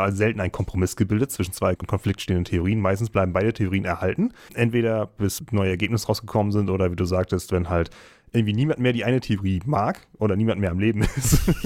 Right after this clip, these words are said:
um sie zu verteidigen, dann verschwindet sie auch einfach so von der Bildfläche, weil die Theorien bleiben halt, das sind ja Sachen in den Gehirnen von Menschen. Wenn niemand mehr an den Scheiß glaubt, dann nimmt auch niemand mehr das Zeug ernst.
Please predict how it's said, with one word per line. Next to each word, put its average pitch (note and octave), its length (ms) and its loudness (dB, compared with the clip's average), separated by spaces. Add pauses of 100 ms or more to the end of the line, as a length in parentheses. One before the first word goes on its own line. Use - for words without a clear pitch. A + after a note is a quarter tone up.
(140)
um F3+ 60 2
sie A#2 140 0
zu A#2 160 0
verteidigen, B2 540 0 (360)
dann A2 280 2 (280)
verschwindet C3 380 2
sie C3 80 4
auch A#2+ 60 4
einfach A#2+ 180 0
so C#3 120 2
von B2 120 0
der G2 80 2
Bildfläche, G2 480 0
weil F#2 100 2
die F2+ 60 0
Theorien F#2+ 340 0
bleiben F#2+ 280 2
halt, G2 300 -2 (280)
das - 160 -10
sind G#2+ 120 2
ja G2 60 4
Sachen G2+ 400 0
in A2 160 2
den G#2 100 2
Gehirnen A2 300 2
von G#2+ 160 -4
Menschen. G#2+ 380 0 (200)
Wenn G2+ 220 -2
niemand A2 220 0
mehr G#2 80 2
an G2 80 0
den F#2+ 40 -2
Scheiß F2+ 220 -2
glaubt, G#2 300 0
dann F2+ 80 -2
nimmt F#2+ 180 0
auch F2 80 0
niemand F#2+ 220 0
mehr F2 100 0
das F2 140 -4
Zeug E2+ 160 -8
ernst. F2+ 400 -6